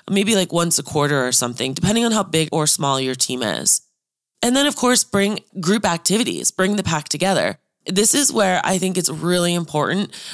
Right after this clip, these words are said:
for team meetings. And you know that I'm a co-founder for Pet Care Team Training. And what we actually do with Pet Care Team Training is we give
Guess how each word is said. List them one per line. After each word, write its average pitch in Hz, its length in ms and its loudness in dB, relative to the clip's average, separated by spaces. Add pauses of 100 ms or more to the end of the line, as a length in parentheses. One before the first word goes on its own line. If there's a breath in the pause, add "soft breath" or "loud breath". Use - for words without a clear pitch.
for 185 140 -2
team 170 340 0
meetings. 127 560 -2 (340 loud breath)
And 180 380 0
you 190 160 2
know 175 220 2
that 170 120 2
I'm 165 120 -2
a 170 40 -8
co-founder 147 540 0
for 160 160 -2
Pet 127 180 -2
Care 135 200 -4
Team 190 200 2
Training. 135 400 0 (380)
And 190 100 2
what 165 140 4
we 202 100 4
actually 196 460 2
do 180 160 2
with 165 140 -2
Pet 165 160 -2
Care 165 160 -4
Team 160 200 -2
Training 170 360 0
is 147 180 0
we 202 240 -2
give 170 480 2